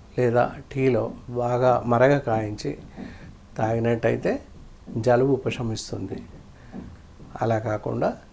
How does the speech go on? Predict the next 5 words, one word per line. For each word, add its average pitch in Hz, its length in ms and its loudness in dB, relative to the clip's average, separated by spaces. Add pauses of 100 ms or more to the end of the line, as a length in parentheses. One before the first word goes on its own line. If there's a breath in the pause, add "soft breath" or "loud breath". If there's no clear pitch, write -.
(600)
వేడి 151 360 10
నీరులో 117 500 2 (920 loud breath)
కాస్త 127 300 6
పసుపు 113 380 -2
వేసి, 120 480 0